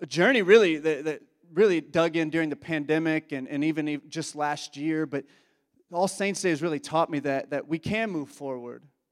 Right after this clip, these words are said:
but if we want to move forward, we must look back. We cannot move forward if we don't look back. The past few years, I, I, I don't think this will be,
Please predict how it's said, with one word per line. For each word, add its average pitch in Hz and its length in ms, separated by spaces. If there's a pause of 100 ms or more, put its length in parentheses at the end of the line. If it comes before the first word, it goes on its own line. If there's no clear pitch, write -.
(540)
but 143 100
if 143 100
we 170 80
want 185 240
to 170 80
move 151 180
forward, 139 500
we 143 100
must 143 320
look 127 200
back. 104 300 (1000)
We 147 100
cannot 196 440
move 185 140
forward 143 540 (320)
if - 180
we 139 80
don't 143 400 (100)
look 123 280 (400)
back. 117 280 (1200)
The 139 40
past 214 340
few 202 180
years, 160 460
I, 160 100
I, 143 360
I 156 80
don't 165 200
think 160 220
this 156 160
will 151 60
be, 147 380